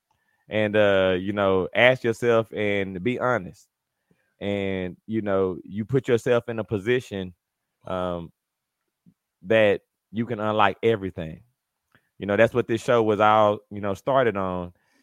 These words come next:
And, you know, you should ask yourself. And, and the reality of it is, you, you know, you know, you, you're gonna, you're gonna know the answer, number one. Like, it's easy to d-, you, it's, you're gonna know the answer, uh, and then you're gonna know,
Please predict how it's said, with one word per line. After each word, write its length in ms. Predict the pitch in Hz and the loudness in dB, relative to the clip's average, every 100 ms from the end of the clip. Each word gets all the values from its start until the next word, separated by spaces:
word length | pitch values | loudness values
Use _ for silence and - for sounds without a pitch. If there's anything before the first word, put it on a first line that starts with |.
| _ 98 | _ -6
And, 520 | 101 98 95 90 80 107 | -4 -4 -4 -6 -10 -10
you 100 | 107 | -4
know, 100 | 104 | -2
you 120 | 120 | -2
should 160 | 127 - | -2 2
ask 320 | 151 151 - | 4 2 0
yourself. 460 | 113 - 95 - - _ _ - | -2 0 -4 -4 -12 _ _ -8
And, 120 | 117 | -6
and 200 | 113 117 | -2 -4
the 40 | 110 | 2
reality 400 | 117 135 127 139 | 4 4 2 0
of 120 | 117 | 2
it 60 | 117 | 4
is, 220 | 117 104 | 4 2
you, 80 | 113 | -6
you 240 | 110 120 | -2 -4
know, 480 | 123 131 139 127 117 _ _ _ 110 | 2 4 6 4 -2 _ _ _ -6
you 100 | 117 | 4
know, 260 | 139 143 | 6 6
you, 200 | 113 127 | 4 -2
you're 220 | 117 127 | 0 -2
gonna, 260 | 139 147 127 | 0 -2 -4
you're 260 | 101 113 117 | -6 -6 -2
gonna 240 | 147 143 | 0 2
know 160 | 139 131 | 4 4
the 100 | 110 | 4
answer, 320 | 131 123 98 | 2 0 -2
number 220 | 104 92 | -2 -2
one. 300 | 104 92 82 _ _ _ | -4 -6 -10 _ _ _
Like, 200 | 107 104 | 0 2
it's 180 | 120 131 | 4 4
easy 280 | 143 147 127 | 4 2 0
to 140 | 110 | -4
d-, 200 | 98 90 - _ - | -4 -10 -16 _ -6
you, 160 | 127 107 | -4 0
it's, 220 | 127 127 | 0 0
you're 200 | 127 143 | -4 0
gonna 220 | 143 143 | 2 2
know 180 | 127 139 | 4 4
the 80 | 127 | 4
answer, 460 | 127 139 - 95 92 _ _ - | 0 -2 -4 -8 -10 _ _ -10
uh, 160 | 92 90 | -6 -4
and 140 | 104 | -4
then 140 | 117 113 | -4 -4
you're 100 | 117 | -4
gonna 180 | 120 107 | -4 -4
know, 540 | 110 127 117 104 | 0 2 2 0